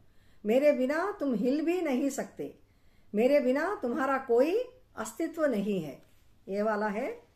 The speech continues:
ग्यारह वचन। बारह, बारहवाँ वचन का हेडिंग है ध्यान।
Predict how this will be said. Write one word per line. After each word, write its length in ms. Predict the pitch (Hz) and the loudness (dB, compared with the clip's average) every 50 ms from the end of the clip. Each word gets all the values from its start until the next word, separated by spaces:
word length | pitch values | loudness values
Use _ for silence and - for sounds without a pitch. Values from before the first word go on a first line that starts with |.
| _ _ - - - _ _ - - | _ _ -20 -20 -20 _ _ -14 -8
ग्यारह 360 | 175 196 190 190 180 170 156 | -6 -4 -2 -2 -2 -4 -6
वचन। 280 | 143 143 143 - - - - - - - - - _ _ - - - _ - | -8 -12 -16 -18 -20 -20 -20 -20 -20 -20 -20 -20 _ _ -20 -20 -20 _ -8
बारह, 340 | 175 190 196 208 208 190 - - - - - - - - - - - | -4 -2 0 0 0 -2 -4 -8 -14 -20 -20 -20 -20 -20 -20 -16 -10
बारहवाँ 440 | 180 190 202 220 240 254 262 269 262 | -6 -4 -2 0 0 0 0 0 0
वचन 260 | 247 240 262 247 240 | -2 -2 -2 -2 -2
का 140 | 233 247 233 | -2 -2 -2
हेडिंग 300 | 190 - 202 190 226 233 | -2 -2 -2 -2 0 0
है 300 | 226 254 294 285 220 185 | 0 0 0 -2 -2 -4
ध्यान। 520 | 170 175 190 190 202 208 190 156 - - | -4 -4 -2 -2 -2 -2 -4 -4 -6 -12